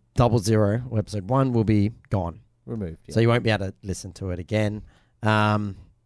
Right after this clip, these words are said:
Speaker 1: I'm not too worried about trying to back it up. Some shows I know that are going, "Oh, we're gonna have, like, a,"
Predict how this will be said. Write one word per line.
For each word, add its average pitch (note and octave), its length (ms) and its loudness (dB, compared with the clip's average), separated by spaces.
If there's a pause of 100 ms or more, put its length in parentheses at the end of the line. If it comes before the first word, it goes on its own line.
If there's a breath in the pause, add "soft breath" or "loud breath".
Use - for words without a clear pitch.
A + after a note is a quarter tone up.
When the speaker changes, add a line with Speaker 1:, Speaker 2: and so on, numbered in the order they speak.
(1120)
Speaker 1:
I'm B2 100 2
not B2+ 140 2
too C3+ 120 2
worried A#2 200 6
about A2 180 2
trying A#2 160 4
to G2+ 60 4
back G#2 260 2
it G#2 60 2
up. G#2 200 2
Some A#2 220 -2
shows G#2+ 340 2
I G2+ 80 0
know G2+ 400 2
that G#2 260 0
are G2 80 2
going, G2 220 0
"Oh, C3 140 4
we're B2+ 140 2
gonna A#2 180 0
have, G#2 180 -2
like, G2+ 220 -6
a," F#2+ 160 -6